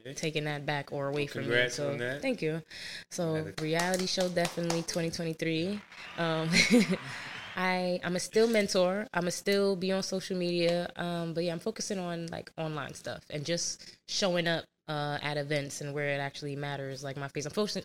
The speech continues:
Speaker 2: I'm focusing on, like, publication really. Like, I
Speaker 1: Right.
Speaker 2: want to be on somebody else's reality show too, and, like, in a couple magazines this way. You know what I'm saying? I've done magazines modeling, urban modeling, but not as, like,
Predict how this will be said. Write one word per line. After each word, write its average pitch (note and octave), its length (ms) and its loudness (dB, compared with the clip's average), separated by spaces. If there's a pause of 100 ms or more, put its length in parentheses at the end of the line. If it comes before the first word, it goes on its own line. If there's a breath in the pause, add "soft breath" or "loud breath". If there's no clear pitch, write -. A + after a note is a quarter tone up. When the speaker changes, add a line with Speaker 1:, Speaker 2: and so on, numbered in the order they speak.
Speaker 2:
I'm E3 80 -6
focusing B3 420 0
on, D#3+ 160 0
like, C#3+ 180 -2
publication C#3+ 680 -2
really. C3 240 -4
Like, C3 200 -4
I C#3 40 0
Speaker 1:
Right. D#3 100 0
Speaker 2:
want G#3+ 220 2 (340 loud breath)
to F#3 100 -2
be F3 140 2
on E3 140 0
somebody D#3 380 -2
else's D3 320 -2
reality C#3+ 400 -4
show C#3+ 260 -2
too, C#3 420 -2
and, C3 200 -4
like, C3 220 -4
in C#3 100 -4
a C3 40 -4
couple - 260 -10
magazines C3+ 840 -6 (600)
this D3 240 -4
way. - 140 -4
You - 60 -10
know D3 40 -6
what C#3+ 60 -6
I'm C#3 60 -8
saying? C#3+ 140 -4
I've E3 120 -2
done G3 180 0
magazines D#3+ 440 0
modeling, C#3 500 -2
urban D3+ 320 -2
modeling, C#3 460 -8
but C3+ 140 -8
not C#3+ 260 -6
as, C#3 280 -6
like, C3 420 -6